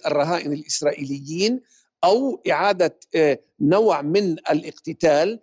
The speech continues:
لأنه إذا لم يحصل كل ذلك، كل ما ذكرته الآن، ستضطر جبهة المقاومة الواسعة فتح، آه، الجبهة، آه، بشكل كبير، الجبهة الشمالية بشكل كبير، قد تنضم إليها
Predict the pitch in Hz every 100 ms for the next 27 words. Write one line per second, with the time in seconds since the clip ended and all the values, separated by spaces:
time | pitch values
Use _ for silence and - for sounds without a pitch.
0 | _ - - 170 170 170 220 220 202 220
1 | 196 220 226 - 151 135 - 196 165 180
2 | 156 131 - 196 175 160 147 - 185 185
3 | 151 165 160 175 165 147 - _ _ -
4 | - 170 160 - - - - 147 _ 247
5 | 285 185 147 202 196 - 156 147 135 196
6 | 202 165 160 151 147 220 214 160 143 139
7 | - _ _ _ - 220 220 208 - -
8 | 165 165 156 147 214 180 147 123 _ _
9 | 151 143 143 147 156 - 175 165 156 226
10 | - 180 - 185 240 175 139 175 156 156
11 | 170 - 160 165 185 240 131 - _ _
12 | - 160 180 180 156 - 147 160 262 269
13 | - - 156 151 139 165 165 170 165 151